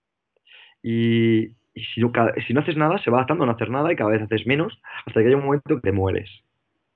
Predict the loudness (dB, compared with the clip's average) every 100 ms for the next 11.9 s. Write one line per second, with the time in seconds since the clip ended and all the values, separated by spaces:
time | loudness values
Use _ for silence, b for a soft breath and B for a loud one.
0 | B B B 0 2 4 4 2 0 b
1 | b -12 -8 -6 -6 -4 -2 0 2 2
2 | 2 2 0 -2 0 0 0 -8 _ _
3 | _ -10 -4 -2 0 2 2 2 0 0
4 | 2 0 4 0 2 0 0 -4 -8 -8
5 | -12 _ B B 0 4 2 2 0 -2
6 | -4 -6 -8 -12 _ B B B 2 2
7 | 0 _ -20 -12 -2 0 0 0 2 2
8 | 4 0 0 -2 -4 _ _ -6 -4 0
9 | 0 0 4 6 8 4 2 0 0 0
10 | -2 -2 2 2 4 2 0 0 -2 B
11 | B B 0 2 4 4 6 4 2